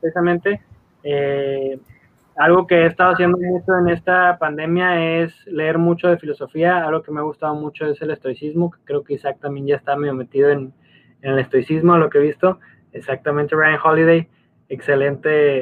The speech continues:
eh, autor. Eh, y he, y he empezado a leer mucho sobre el estoicismo, ¿no? Entonces, eh, salió este podcast que se llama Memento Vivere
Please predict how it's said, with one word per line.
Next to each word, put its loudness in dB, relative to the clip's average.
eh, -20
autor. -2
Eh, 8
y 2
he, 4
y 2
he 4
empezado 2
a 8
leer 6
mucho 2
sobre 2
el -2
estoicismo, -4
¿no? -2
Entonces, -6
eh, -4
salió 0
este -4
podcast -2
que -20
se -12
llama -2
Memento -4
Vivere 0